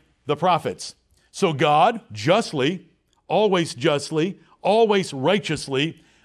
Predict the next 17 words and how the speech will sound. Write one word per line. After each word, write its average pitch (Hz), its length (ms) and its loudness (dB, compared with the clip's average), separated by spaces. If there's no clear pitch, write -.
afflicted 170 540 -2
them, 143 260 -2
punished 247 400 -2
them, 127 320 -4
chased 247 380 -4
them, 139 260 -6
chastened 208 560 -2
them 117 460 -4
with 156 220 -2
horrible 208 420 2
pain. 147 460 -6
Terrible 220 420 4
atrocities 170 640 -2
were 170 120 0
committed 170 320 -2
against 160 320 -4
Israel. 127 460 -2